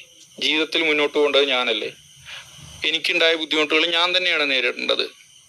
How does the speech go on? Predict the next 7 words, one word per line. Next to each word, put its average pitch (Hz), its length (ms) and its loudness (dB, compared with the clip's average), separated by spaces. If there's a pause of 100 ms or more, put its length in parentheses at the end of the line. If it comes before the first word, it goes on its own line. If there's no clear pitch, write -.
(280)
എൻ്റെ 160 180 0
കുടുംബത്തിനുണ്ടായ 156 1120 2
നഷ്ടങ്ങൾ 120 480 0
നിങ്ങൾ 123 240 2
ഓർത്തു 117 280 4
നോക്കൂ. 113 260 0 (1400)
ഏ, 135 80 6